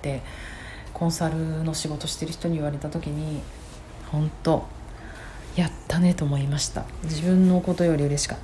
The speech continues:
た。うん。もう大統領レベルですよね。そういうこう自分のアピアランスから、立ち居振る舞いから、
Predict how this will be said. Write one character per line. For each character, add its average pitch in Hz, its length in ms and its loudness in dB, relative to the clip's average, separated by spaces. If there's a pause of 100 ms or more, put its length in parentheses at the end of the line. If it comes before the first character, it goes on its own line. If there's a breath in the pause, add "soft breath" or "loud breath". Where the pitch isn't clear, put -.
(120)
た。 - 60 -10 (340)
う 165 40 2
ん。 156 260 2 (840 loud breath)
も 147 100 0
う - 20 0
大 240 240 8
統 339 200 6
領 320 200 10
レ 302 140 6
ベ 285 100 8
ル 160 80 4
で 147 100 2
す - 120 -4
よ 143 100 0
ね。 160 100 2
そ 185 220 2
う 190 60 6
い 190 120 6
う 185 60 2
こ 180 140 0
う - 20 4
自 160 180 0
分 220 260 8
の 233 160 10
ア 170 60 4
ピ 214 220 6
ア 208 60 6
ラ 208 100 6
ン 208 140 4
ス 190 420 2 (520 loud breath)
か - 140 0
ら、 175 240 6
立 - 200 0
ち 226 120 8
居 220 40 6
振 208 160 2
る 208 80 6
舞 202 240 6
い - 20 2
か 185 180 2
ら、 180 300 4